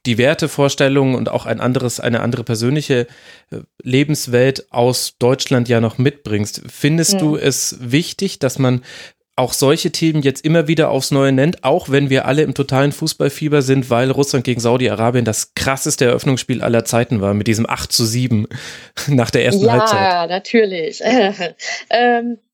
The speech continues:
Speaker 2: ja, natürlich finde ich das wichtig. Ähm, und ich glaube auch, dass man beides kann, so wie wir ja in unserem Alltag auch, ähm, ne, wenn man auch nur halbwegs politisch interessierter Mensch ist, heißt das ja auch nicht, dass man nicht, äh, Lebensfreude hat und gerne was mit Freunden unternimmt und abends zusammensitzt und diskutiert, aber dass du eben nicht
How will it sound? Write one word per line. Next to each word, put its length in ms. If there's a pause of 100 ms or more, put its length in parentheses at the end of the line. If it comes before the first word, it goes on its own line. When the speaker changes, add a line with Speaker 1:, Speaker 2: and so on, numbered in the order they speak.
(160)
Speaker 2:
ja, 220
natürlich 400
finde 140
ich 40
das 200
wichtig. 400
Ähm, 460 (220)
und 120
ich 40
glaube 260
auch, 80
dass 140
man 140
beides 340
kann, 280
so 160
wie 100
wir 80
ja 120
in 120
unserem 220
Alltag 440
auch, 280 (500)
ähm, 420
ne, 160
wenn 100
man 100
auch 80
nur 200
halbwegs 300
politisch 320
interessierter 460
Mensch 200
ist, 220
heißt 140
das 100
ja 120
auch 120
nicht, 200
dass 120
man 140
nicht, 240 (540)
äh, 260
Lebensfreude 800
hat 260
und 180
gerne 240
was 140
mit 100
Freunden 300
unternimmt 580
und 260
abends 300
zusammensitzt 580
und 140
diskutiert, 480
aber 160
dass 140
du 80
eben 160
nicht 180